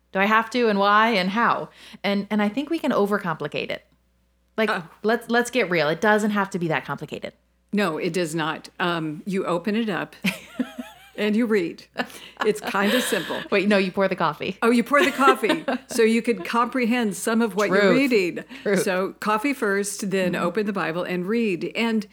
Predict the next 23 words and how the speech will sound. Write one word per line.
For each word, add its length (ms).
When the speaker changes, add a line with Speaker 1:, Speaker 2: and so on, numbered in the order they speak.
Speaker 2:
you 180
do 260
not 380
have 340
to 120
be 520
a 200
biblical 560
scholar. 720
You 180
Speaker 1:
No. 80
Speaker 2:
don't 380
have 380
to 120
have 140
gone 260
to 200
seminary. 760
You 200
don't 400
have 260
to 100
be 380